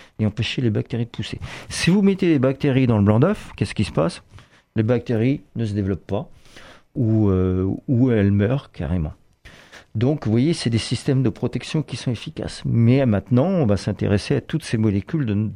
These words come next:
qui sont dans l'œuf et de se dire comment on peut les valoriser, comment on peut les comprendre déjà, parce que pour nous, ça nous passionne. Au sein de l'équipe, on est tous toujours très enthousiastes à étudier l'œuf, parce qu'on trouve que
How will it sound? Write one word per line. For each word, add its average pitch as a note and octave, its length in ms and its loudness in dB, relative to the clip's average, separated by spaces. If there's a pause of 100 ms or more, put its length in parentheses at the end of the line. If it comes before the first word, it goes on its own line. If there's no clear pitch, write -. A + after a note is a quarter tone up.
(280)
qui A2 140 -4
sont - 180 -2
dans F#2 160 2
l'œuf F#3+ 220 0 (540)
et G2 40 -6
de - 60 -8
se - 120 -6
dire G#2 220 0 (100)
comment B2 320 4
on D3 40 0
peut A#2+ 160 -4
les G#2+ 100 4
valoriser, G2+ 1200 0
comment A2+ 280 4
on A2 80 2
peut - 260 -2
les G2+ 240 4
comprendre E3+ 580 0
déjà, C3+ 280 0
parce - 180 -6
que - 80 -4
pour - 240 -6
nous, A2+ 140 6
ça - 140 0
nous F2+ 100 2
passionne. - 420 0 (1000)
Au G#2 60 -4
sein C#3 160 2
de B2+ 40 4
l'équipe, D3 400 2
on A2 120 4
est G#2 120 2
tous - 240 0
toujours C#3 360 0
très E3 320 0
enthousiastes C3+ 560 -2
à A2+ 40 -2
étudier G#2+ 400 -4
l'œuf, A#3+ 200 -4
parce - 160 -12
qu'on - 100 -14
trouve - 240 -6
que G2 260 -4